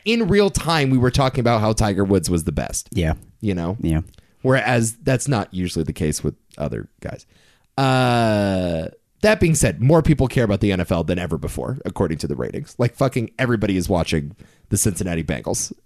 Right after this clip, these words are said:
Speaker 1: on a, on a random Sunday.
Speaker 2: Yeah.
Speaker 1: So
Speaker 2: That's cool.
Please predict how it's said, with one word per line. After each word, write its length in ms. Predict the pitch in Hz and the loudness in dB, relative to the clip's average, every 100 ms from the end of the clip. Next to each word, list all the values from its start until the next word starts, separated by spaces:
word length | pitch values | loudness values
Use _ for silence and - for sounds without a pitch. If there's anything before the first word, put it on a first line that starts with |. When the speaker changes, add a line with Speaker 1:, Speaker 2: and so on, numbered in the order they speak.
| _ | _
Speaker 1:
on 140 | 101 92 | -6 -4
a, 160 | 90 - | -6 -8
on 100 | 92 | -8
a 60 | 90 | -4
random 400 | 90 85 80 85 - 80 | -4 -4 -6 -10 -18 -8
Sunday. 380 | - 80 - 156 | -6 -6 -6 -8
Speaker 2:
Yeah. 140 | 123 - - | -8 -14 -12
Speaker 1:
So 380 | - 80 73 - _ _ _ _ _ _ _ _ - | -4 0 -2 -4 _ _ _ _ _ _ _ _ -4
Speaker 2:
That's 160 | 311 | -2
cool. 200 | - 110 | 0 -4